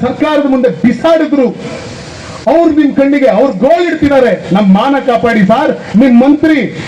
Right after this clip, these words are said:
ನಮ್ಮನ್ನ ಹಾಸ್ಯಕ್ಕೆ ಕರೀತಾ ಇದ್ದಾನೆ, ನಾವು ಅಂತಾರಾಷ್ಟ್ರೀಯ ಮಟ್ಟದಲ್ಲಿ ಆಡ್ಬೇಕು ಅಂದ್ರೆ ನನ್ ಜೊತೆ ಬಾ ಅಂತ ಕರೀತಾ ಇದ್ದಾನೆ ಸರ್, ನಮ್ ಮರ್ಯಾದೆ ಕಾಪಾಡಿ." ಕಣ್ಣೀರ್ ಹಾಕಿದ್ರು,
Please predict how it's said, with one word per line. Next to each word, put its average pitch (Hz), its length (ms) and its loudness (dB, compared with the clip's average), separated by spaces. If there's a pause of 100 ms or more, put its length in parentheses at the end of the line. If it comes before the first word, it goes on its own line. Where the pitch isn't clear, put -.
ನಮ್ಮನ್ನ 262 320 4
ಹಾಸ್ಯಕ್ಕೆ 294 600 0
ಕರೀತಾ 269 240 2
ಇದ್ದಾನೆ, 233 480 2
ನಾವು 220 240 2
ಅಂತಾರಾಷ್ಟ್ರೀಯ 254 720 0
ಮಟ್ಟದಲ್ಲಿ 220 300 -2
ಆಡ್ಬೇಕು 247 480 0
ಅಂದ್ರೆ 214 500 -4
ನನ್ 233 240 2
ಜೊತೆ 226 240 0
ಬಾ 214 100 2
ಅಂತ 208 200 -2
ಕರೀತಾ 202 360 -2
ಇದ್ದಾನೆ 160 380 0
ಸರ್, 175 280 2
ನಮ್ 147 240 -2
ಮರ್ಯಾದೆ 262 400 2
ಕಾಪಾಡಿ." 208 500 0
ಕಣ್ಣೀರ್ 339 680 -2
ಹಾಕಿದ್ರು, 269 440 0